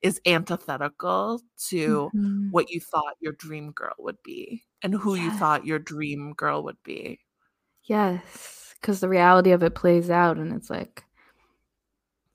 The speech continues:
Speaker 2: there's
Speaker 1: Yeah.
Speaker 2: not, it, it's also a reality check of, like, there's not really much good in the world if you can't share your relationship type of deal.
Speaker 1: Mm-hmm.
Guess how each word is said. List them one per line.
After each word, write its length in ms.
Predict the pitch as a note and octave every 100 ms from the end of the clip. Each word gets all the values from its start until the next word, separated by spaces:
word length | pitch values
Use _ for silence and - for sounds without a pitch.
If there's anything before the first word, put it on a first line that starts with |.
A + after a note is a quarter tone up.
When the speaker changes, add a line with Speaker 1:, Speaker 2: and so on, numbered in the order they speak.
| _ _ _ _ _ _
Speaker 2:
there's 280 | A3 F3+ F3
Speaker 1:
Yeah. 60 | F3+
Speaker 2:
not, 300 | E3+ E3+ - _
it, 220 | G#3+ A3+ -
it's 140 | G3+
also 260 | G#3 G#3+ G#3
a 40 |
reality 340 | F#3+ F3+ F3+
check 180 | F3+ G3
of, 60 | F#3+
like, 120 | F#3
there's 180 | F3+ F3+
not 500 | E3+ E3+ F3+ E3+ - _ _
really 680 | E3+ F3 F3+ F3+ F3 E3 E3 E3+
much 340 | E3+ F3 - -
good 160 | F3
in 120 | E3
the 80 | D#3+
world 320 | D#3 D#3+ E3+
if 160 | F3 -
you 80 | E3+
can't 320 | - E3+ -
share 360 | - D#3+ D3 C#3+
your 320 | D#3 - -
relationship 880 | - - F3+ - - - - _ - - - _ _
type 200 | D#3+ F3+
of 140 | -
deal. 300 | E3+ E3 F3
Speaker 1:
Mm-hmm. 220 | G3+ G3+